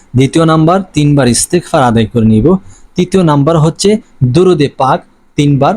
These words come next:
তিলাওয়াত করে নিব। তাহলে আমাদের আমলটি এখন আমরা শুরু করতে যাচ্ছি। প্রিয় দর্শক, এই আমলটি করার জন্য আপনাকে এইভাবে একটি নকশা তৈরি করতে হবে। আপনারা খেয়াল করুন, এইভাবে আপনাকে একটা নকশা তৈরি করতে হবে।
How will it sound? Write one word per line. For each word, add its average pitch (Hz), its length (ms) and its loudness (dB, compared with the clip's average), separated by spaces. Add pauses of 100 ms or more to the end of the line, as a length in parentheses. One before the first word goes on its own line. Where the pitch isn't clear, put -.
(260)
তিলাওয়াত 127 440 0
করে 113 160 -2
নিব। 110 180 -2 (440)
তাহলে 165 360 0 (380)
আমাদের 143 340 0
আমলটি 143 460 -2 (380)
এখন 156 240 -6
আমরা 151 260 0
শুরু 180 300 -2
করতে 143 260 -4
যাচ্ছি। 117 360 -4 (420)
প্রিয় 180 140 2
দর্শক, 151 420 -2 (320)
এই 147 100 -4 (100)
আমলটি 190 360 0
করার 165 340 -2
জন্য 139 260 0 (420)
আপনাকে 170 540 -2 (160)
এইভাবে 185 440 0 (140)
একটি - 260 -6
নকশা 139 440 -2
তৈরি 139 320 -2
করতে 120 320 -6
হবে। 107 280 -4 (420)
আপনারা 180 380 -2
খেয়াল 160 360 -2
করুন, 139 300 -2 (480)
এইভাবে 185 460 0 (320)
আপনাকে 165 340 -4
একটা 143 200 -4
নকশা 131 420 -2
তৈরি 127 280 0
করতে 123 340 -6
হবে। 104 280 -2